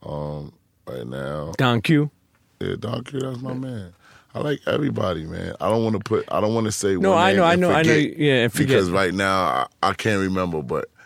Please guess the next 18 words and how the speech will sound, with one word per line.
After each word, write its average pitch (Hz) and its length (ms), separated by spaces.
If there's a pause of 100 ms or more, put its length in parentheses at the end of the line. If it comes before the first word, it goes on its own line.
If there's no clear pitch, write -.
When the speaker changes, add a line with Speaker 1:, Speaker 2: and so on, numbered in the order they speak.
(440)
Speaker 1:
I - 100
like 120 220
everybody. 78 600
Every 107 280
up-and-coming 90 640
artist 82 600
right 76 200
now, 78 420 (180)
I 71 100
like. 64 420 (440)
Speaker 2:
Mm. 98 200 (500)
Speaker 1:
Every 78 300
from 69 280
down 78 300
south, 73 520 (760)
from - 300
L 67 260
A. 65 260